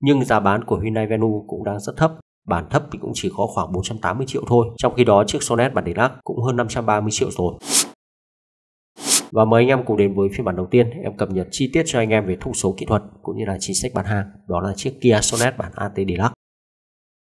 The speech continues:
Kia Sonet bản A T Deluxe có thông số kỹ thuật cụ thể như sau. Xe có chiều dài là bốn nghìn một trăm hai mươi, chiều rộng là một nghìn bảy trăm chín mươi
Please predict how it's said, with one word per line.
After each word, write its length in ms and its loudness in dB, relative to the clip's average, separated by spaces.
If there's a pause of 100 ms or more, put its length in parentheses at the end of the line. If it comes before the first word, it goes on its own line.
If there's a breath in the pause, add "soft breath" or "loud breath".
(160)
Kia 220 6
Sonet 380 2
bản 160 4
A 220 2
T 100 -4
Deluxe 520 4
có 300 4
thông 140 2
số 300 2
kỹ 80 0
thuật 180 4
cụ 120 4
thể 180 -2
như 60 -8
sau. 300 4 (680)
Xe 120 6
có 200 4
chiều 180 4
dài 220 4
là 180 6
bốn 320 2
nghìn 120 4
một 180 2
trăm 160 -2
hai 160 -2
mươi, 200 6 (320)
chiều 180 2
rộng 220 4
là 200 0
một 160 -4
nghìn 200 -2
bảy 140 -2
trăm 200 0
chín 240 -2
mươi 180 6